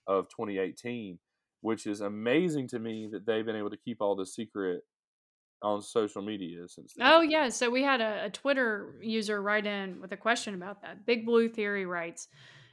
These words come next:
Speaker 2: "It wrapped filming in October twenty eighteen. How hard would it be to keep everything a secret for sixteen months? It would be impossible."
Speaker 1: Unbelievably hard, yeah, I
Speaker 2: And
Speaker 1: mean,
Speaker 2: some
Speaker 1: especially in
Speaker 2: people
Speaker 1: the
Speaker 2: have
Speaker 1: States.
Speaker 2: not done a good job of that.
Speaker 1: No,
Speaker 2: Like,
Speaker 1: they have not. <laughs>
Speaker 2: I, if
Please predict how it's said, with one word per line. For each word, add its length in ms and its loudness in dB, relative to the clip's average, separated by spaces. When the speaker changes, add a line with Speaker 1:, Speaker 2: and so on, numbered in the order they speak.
Speaker 2:
"It 280 4
wrapped 360 4
filming 520 2
in 180 -4
October 380 -4
twenty 260 -4
eighteen. 340 -2
How 180 4
hard 200 2
would 120 -4
it 60 -6
be 120 -4
to 80 -2
keep 260 -8
everything 380 -4
a 20 -4
secret 420 -4
for 100 -8
sixteen 460 -6
months? 300 -4
It 100 2
would 160 6
be 220 4
impossible." 640 6
Speaker 1:
Unbelievably 200 8
hard, 400 6
yeah, 280 6
I 40 2
Speaker 2:
And 20 4
Speaker 1:
mean, 140 4
Speaker 2:
some 260 6
Speaker 1:
especially 220 6
in 60 6
Speaker 2:
people 40 2
Speaker 1:
the 20 0
Speaker 2:
have 200 6
Speaker 1:
States. 0 -
Speaker 2:
not 320 4
done 160 2
a 60 2
good 220 2
job 300 4
of 80 4
that. 340 -4
Speaker 1:
No, 120 10
Speaker 2:
Like, 20 4
Speaker 1:
they 140 8
have 160 6
not. 180 6
<laughs> 80 2
Speaker 2:
I, 120 2
if 180 6